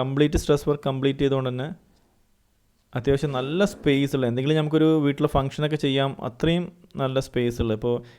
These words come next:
എന്തെങ്കിലും ക്ലാസ്സുകൾ എടുക്കാനോ ഡാൻസ് ക്ലാസ്സോ യോഗ ക്ലാസ്സോ എടുക്കാനോ അത്രയും സ്പേസ്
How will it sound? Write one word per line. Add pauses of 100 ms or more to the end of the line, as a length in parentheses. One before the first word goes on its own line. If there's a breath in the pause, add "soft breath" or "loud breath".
(140 loud breath)
എന്തെങ്കിലും
ക്ലാസ്സുകൾ
എടുക്കാനോ
ഡാൻസ്
ക്ലാസ്സോ (120)
യോഗ
ക്ലാസ്സോ
എടുക്കാനോ
അത്രയും (500 soft breath)
സ്പേസ്